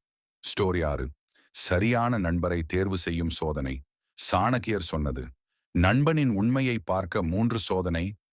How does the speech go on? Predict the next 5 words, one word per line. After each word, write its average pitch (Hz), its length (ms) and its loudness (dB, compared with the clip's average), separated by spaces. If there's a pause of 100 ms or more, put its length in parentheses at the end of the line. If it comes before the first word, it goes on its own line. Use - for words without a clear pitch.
(120)
ஒன்று, 90 400 2 (520)
பிரச்சனை 131 460 2
நேரத்தில் 110 440 -2
வருகிறானா? 101 500 -2 (540)
இரண்டு, 80 480 0